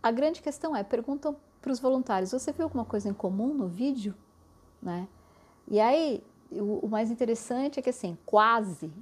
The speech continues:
quase cinquenta por cento, um percentual um pouquinho menor que esse, tipo quarenta e cinco,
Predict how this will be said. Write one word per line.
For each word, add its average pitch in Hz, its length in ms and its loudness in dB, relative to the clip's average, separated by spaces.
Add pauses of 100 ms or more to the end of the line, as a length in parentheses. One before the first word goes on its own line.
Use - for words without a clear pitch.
(140)
quase 190 540 0
cinquenta 180 460 -8
por 160 140 -12
cento, 190 420 -6
um 214 300 -8
percentual 185 520 -6
um - 340 -12
pouquinho 196 360 -6
menor 180 320 -2
que - 140 -2
esse, 185 160 -2
tipo - 160 -20
quarenta 175 300 -4
e - 40 -4
cinco, - 340 -6